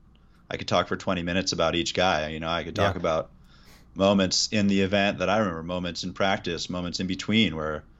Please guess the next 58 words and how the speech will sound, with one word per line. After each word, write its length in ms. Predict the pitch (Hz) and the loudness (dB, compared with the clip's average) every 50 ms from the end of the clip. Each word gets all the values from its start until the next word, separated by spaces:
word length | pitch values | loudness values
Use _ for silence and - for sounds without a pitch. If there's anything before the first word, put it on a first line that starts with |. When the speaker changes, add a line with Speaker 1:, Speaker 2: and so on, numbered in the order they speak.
| - - - | -20 -20 -12
Speaker 1:
you 100 | - 85 | -8 -4
know, 160 | 87 80 85 87 | -2 0 0 0
a 60 | 85 | 0
guy 240 | 82 82 80 80 80 | 2 2 2 2 2
was, 380 | 80 80 80 78 - - - - - - | 0 0 -2 -2 -4 -6 -8 -10 -10 -8
was 180 | 92 82 - | -8 -6 -6
critical 580 | - - 85 82 90 85 - - 87 82 82 78 | -4 -2 -2 0 0 0 2 2 2 4 4 4
in 360 | 80 78 76 78 78 78 78 - - - - - - - - - - - - - | 2 0 0 -2 -4 -6 -8 -10 -14 -20 -20 -20 -20 -20 -20 -20 -20 -20 -14 -8
just 240 | - - - - - | -8 -8 -8 -8 -4
helping 320 | - 90 90 - 98 92 | 0 0 2 4 4 4
another 260 | 90 92 92 95 98 | 4 4 4 4 4
guy 220 | 85 92 92 92 98 | 4 4 2 4 4
out. 220 | 95 82 - - - | 2 0 -2 -4 -10
You 80 | - | -10
know, 160 | 90 87 80 87 | -8 -6 -2 -2
that's 160 | 98 98 - | -2 0 2
like 140 | 113 101 - | 0 0 0
the, 80 | 98 | -4
that's 320 | 101 - - 107 104 - - | -8 -6 -2 -2 -2 -2 -2
like 160 | 117 104 92 | -4 -2 -2
the 80 | 104 | -4
jolly 420 | 87 95 101 95 98 98 95 98 98 | -2 0 2 2 2 2 2 0 0
old 220 | 95 95 87 - | 0 -2 -2 -4
feeling 300 | - 110 120 120 98 82 | -6 -4 -2 -2 -4 -4
that 200 | 85 85 76 76 | -6 -8 -8 -8
you 60 | 80 | -6
get 240 | 78 90 85 82 80 | -4 -2 -2 -2 -2
when 100 | 80 85 | -4 -4
everything 360 | 85 87 - 104 98 92 90 87 | -4 -2 0 0 0 0 0 0
Speaker 2:
Mm-hmm. 80 | 85 85 | -2 -4
Speaker 1:
is 80 | 82 | -4
just, 480 | 78 90 87 85 82 - - - - - - - - - - - - - - - | -4 -2 -2 -2 -2 -2 -4 -4 -6 -10 -12 -20 -20 -20 -20 -20 -20 -20 -16 -10
you 80 | - | -6
know, 140 | 95 95 95 | -2 -2 -2
the 40 | 92 | -2
team 240 | - - 90 90 92 | -2 -2 -2 -2 -2
feels 280 | - 95 90 85 85 | 0 0 0 0 0
good 340 | 80 85 87 87 87 90 92 | 0 2 2 4 4 4 2
and 240 | 82 76 76 76 76 | 0 -2 -4 -6 -8
the 160 | - - 82 | -10 -8 -2
guys 360 | 85 82 82 87 87 90 87 | 0 2 2 2 2 0 0
are 60 | 90 82 | -2 -4
feeling 280 | - 95 92 87 85 | -2 -2 -2 -2 -2
great 220 | 80 82 87 85 - | -2 -2 -2 -2 -2
together 540 | - 85 85 82 85 87 87 87 87 87 87 | -4 -2 -2 0 0 0 0 2 2 2 0
and, 240 | 78 73 73 73 - - - - - - - - - - - - | 0 -2 -4 -10 -12 -16 -20 -20 -20 -20 -20 -20 -20 -20 -12 -6
you 60 | 87 | -4
know, 100 | 87 80 | -2 0
all 180 | 73 98 104 104 | 2 4 4 4
pieces 360 | - 113 107 - - 101 98 | 4 4 2 2 2 0 -2
of 40 | 98 | -2
the 60 | 92 | -2
puzzle 400 | - - 107 95 90 87 90 87 | 0 2 2 2 2 2 0 0
are, 240 | 85 78 80 82 - - | 0 0 0 -2 -4 -4
are 160 | - 87 82 | -4 -6 -4
fitting 380 | - - 101 90 87 85 80 | -2 0 0 2 2 0 -2
with 160 | 80 78 76 82 | -4 -6 -6 -2
ease. 480 | 76 92 87 85 82 80 - - - | 0 0 0 0 0 0 0 0 0